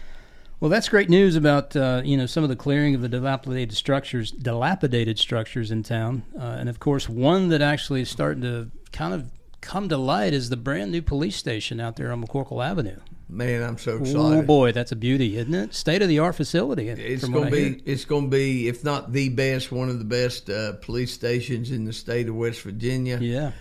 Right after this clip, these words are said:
Speaker 2: Uh, we, we're getting a great deal.
Speaker 1: Mm-hmm.
Speaker 2: It's sixteen thousand square foot. Uh, the owner of the building, uh, Doug Scaff Senior,
Speaker 1: Sure.
Speaker 2: is building it out to our spec-,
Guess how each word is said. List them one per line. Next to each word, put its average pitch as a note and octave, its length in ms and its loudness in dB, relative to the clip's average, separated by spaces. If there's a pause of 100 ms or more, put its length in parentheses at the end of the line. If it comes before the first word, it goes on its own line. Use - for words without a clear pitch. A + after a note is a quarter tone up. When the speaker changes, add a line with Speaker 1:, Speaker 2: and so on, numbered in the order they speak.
(240)
Speaker 2:
Uh, A2+ 680 -4
we, C3 340 -2
we're B2+ 220 -2
getting C3 340 2
a A2+ 60 -4
great B2+ 440 0
deal. C#3+ 440 2
Speaker 1:
Mm-hmm. D3 360 2 (240)
Speaker 2:
It's B2 240 -4
sixteen D3 540 -4
thousand B2+ 480 -2
square C3 380 -2
foot. C#3 560 0
Uh, A2+ 420 -2
the A#2 220 -2
owner C3+ 260 0
of A#2+ 100 -2
the A2+ 60 -4
building, B2 600 0
uh, A2 380 -6
Doug A#2+ 280 -2
Scaff A#2+ 400 -6
Senior, C3+ 580 -4
Speaker 1:
Sure. C3 300 -4
Speaker 2:
is B2 160 0
building B2+ 480 0
it A#2+ 160 -2
out A#2+ 400 -2
to A#2 160 0
our B2 200 2
spec-, - 520 -6